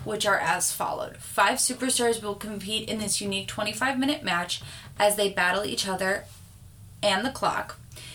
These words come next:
Two superstars will start the match, and every five minutes, a new superstar will enter the match until all five are in the ring.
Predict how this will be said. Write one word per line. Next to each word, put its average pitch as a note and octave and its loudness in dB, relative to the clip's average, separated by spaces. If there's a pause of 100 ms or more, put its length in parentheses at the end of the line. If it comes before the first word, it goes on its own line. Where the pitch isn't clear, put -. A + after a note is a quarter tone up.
(260)
Two D#4 2
superstars D#4+ 2
will A#3+ 0
start A#3+ 0
the C4 0
match, G3+ 2
and - -6
every G#3 2
five C4 2
minutes, A3 0
a G#3 -2
new A#3 2
superstar G#3 0
will - -6
enter A#3+ 0
the B3 -2
match F3 0 (340)
until A3 2
all G3+ 6
five E3+ 2
are E3 0
in D#3 -2
the D3+ 0
ring. E3+ -2